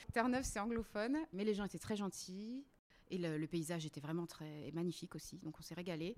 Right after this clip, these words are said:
Et, mais mon mari a eu une opportunité ici à E T H, Zurich, et c'était plus, plus intéressant pour lui professionnellement.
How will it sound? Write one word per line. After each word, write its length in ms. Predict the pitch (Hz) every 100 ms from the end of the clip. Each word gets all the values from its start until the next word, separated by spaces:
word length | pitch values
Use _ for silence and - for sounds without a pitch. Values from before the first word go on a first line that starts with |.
| - - - - - - -
Et, 220 | 185 175
mais 160 | 170 190
mon 80 | 196
mari 240 | 185 185
a 40 | 190
eu 40 |
une 80 | 175
opportunité 520 | 160 170 175 170 165
ici 320 | 160 - -
à 160 | 165 151
E 40 |
T 160 | 160 165
H, 280 | 254 262 -
Zurich, 520 | 226 240 - - - _ - - -
et 80 | 165
c'était 220 | 170 165
plus, 160 | - - -
plus 140 | 214
intéressant 400 | 196 175 165 160
pour 160 | 170 165
lui 80 |
professionnellement. 640 | 160 165 160 160 156 139